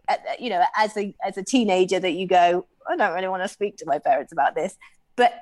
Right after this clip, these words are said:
on the whole, nothing was off limits. Nothing was really that awkward. Um, we were, you know, we were raised to be quite relaxed about that. So I consider myself really lucky because I could have the conversations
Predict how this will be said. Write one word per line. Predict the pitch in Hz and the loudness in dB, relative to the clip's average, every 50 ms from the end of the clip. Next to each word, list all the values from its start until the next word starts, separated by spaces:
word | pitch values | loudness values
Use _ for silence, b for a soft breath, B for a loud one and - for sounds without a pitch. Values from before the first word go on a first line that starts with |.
| - _ _ _ - | -20 _ _ _ 2
on | 247 247 247 254 247 233 | 4 4 4 2 0 0
the | 214 208 208 | -2 -2 -2
whole, | - - - 240 202 185 156 147 151 160 170 180 185 _ _ _ _ _ _ _ _ - 220 240 | -2 -2 0 2 2 2 2 -2 -4 -8 -10 -14 -18 _ _ _ _ _ _ _ _ -20 -14 -12
nothing | 208 202 208 202 - 220 208 202 | -6 -6 -6 -4 -2 -4 -2 -2
was | 196 - | -4 -4
off | 170 - - | -6 -4 -4
limits. | 214 208 190 190 185 185 - - - - - _ _ _ | -2 -2 0 0 0 -2 -2 -4 -8 -16 -20 _ _ _
Nothing | - 208 208 190 196 - - 208 196 202 | -8 -4 -2 -2 -2 0 2 0 2 2
was | 190 185 | 0 -2
really | 196 185 196 185 180 180 175 | 0 0 2 2 2 0 0
that | 175 170 165 - - | 0 0 -2 0 0
awkward. | 196 185 180 - - - - 180 165 160 180 - B B B B B B _ | 0 0 0 -2 -4 -4 -2 0 0 0 -2 -4 B B B B B B _
Um, | - 180 175 175 165 180 175 175 175 180 - - _ _ _ _ _ _ _ _ _ - | 0 2 2 2 2 0 -4 -8 -10 -12 -14 -18 _ _ _ _ _ _ _ _ _ -16
we | - 196 190 185 185 | -10 -4 0 0 2
were, | 185 185 175 131 - - | 4 4 2 2 0 -4
you | - - 202 180 | -2 -2 -2 0
know, | 165 160 170 | 0 0 -2
we | 175 180 185 196 185 | -2 0 2 2 2
were | 175 185 180 | 2 0 0
raised | 180 190 185 185 185 190 185 - - | 2 4 4 4 4 0 -2 -6 -10
to | - - | -12 -10
be | 208 208 196 | -6 -8 -8
quite | 185 - 208 185 185 | -2 0 2 2 2
relaxed | - 190 190 185 - - - - | 4 2 2 2 0 -2 -10 -4
about | 202 180 170 165 - - | -2 0 0 0 0 -2
that. | 156 147 - - | -4 -6 -6 -8
So | - - 220 208 196 190 - - | -4 -2 0 0 0 -2 -4 -4
I | - 190 208 220 226 | -2 0 0 0 -2
consider | 220 - 233 - - 220 208 | -4 -8 -12 -12 -10 -12 -10
myself | 190 185 185 - - 180 175 - | -10 -10 -10 -4 -4 -4 -4 -4
really | 196 202 190 180 185 185 | -6 -4 -4 -2 -2 -2
lucky | 180 175 - - 180 180 | -2 -4 -4 -10 -12 -12
because | 185 - 185 175 175 - B B B B B B B _ _ _ | -10 -8 -8 -8 -8 -10 B B B B B B B _ _ _
I | - 190 202 202 | 2 4 4 4
could | 202 - 233 - | 2 -2 -4 0
have | - 208 185 180 | 0 -2 -2 -2
the | 190 | -6
conversations | 185 - 220 214 202 185 - - 208 190 196 - - 196 175 175 175 175 - | -6 -4 -4 -4 -4 -6 -2 0 0 0 0 -2 -2 -4 -4 -4 -4 -8 -8